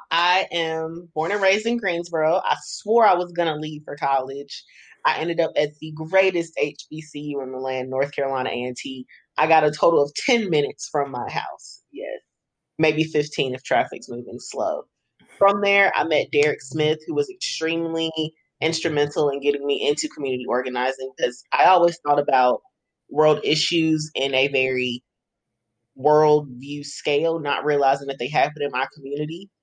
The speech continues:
And I will be upfront and honest, I was raised not super privileged, but I was raised with access to a lot of opportunities and a lot of experiences that most people do not have in life.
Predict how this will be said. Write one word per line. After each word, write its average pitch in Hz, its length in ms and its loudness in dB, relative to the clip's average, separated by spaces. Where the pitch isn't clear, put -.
And 151 140 2
I 135 120 4
will 151 220 4
be 131 220 -6
upfront 139 320 -2
and - 20 -2
honest, 131 500 -4
I 139 160 2
was 143 260 -4
raised 131 640 -4
not 185 400 0
super 214 600 2
privileged, 226 640 2
but 151 540 4
I 160 100 4
was 170 240 -2
raised 151 340 2
with 131 180 -6
access - 420 -2
to 147 120 -6
a - 20 -6
lot 131 200 0
of - 80 -2
opportunities 135 680 -4
and 135 80 -8
a 120 40 -6
lot 123 180 0
of 120 80 -2
experiences 123 640 -8
that 110 140 -4
most 127 360 -2
people 131 240 -12
do 123 160 -6
not 120 200 -2
have - 280 -4
in 113 120 -6
life. 85 260 0